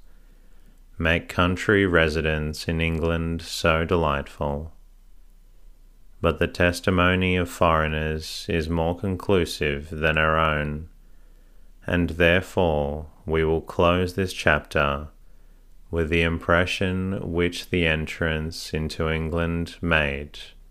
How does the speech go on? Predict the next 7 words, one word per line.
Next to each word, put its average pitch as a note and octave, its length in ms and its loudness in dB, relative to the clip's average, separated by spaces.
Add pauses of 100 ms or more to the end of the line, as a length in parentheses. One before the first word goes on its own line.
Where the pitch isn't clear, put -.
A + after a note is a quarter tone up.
(540)
unto D2+ 400 -2
Americans. C#2+ 960 -6 (840)
Washington F#2 800 0
Irving E2+ 680 2
and E2+ 260 2
Mister F2 300 0
Willis. D#2 760 -2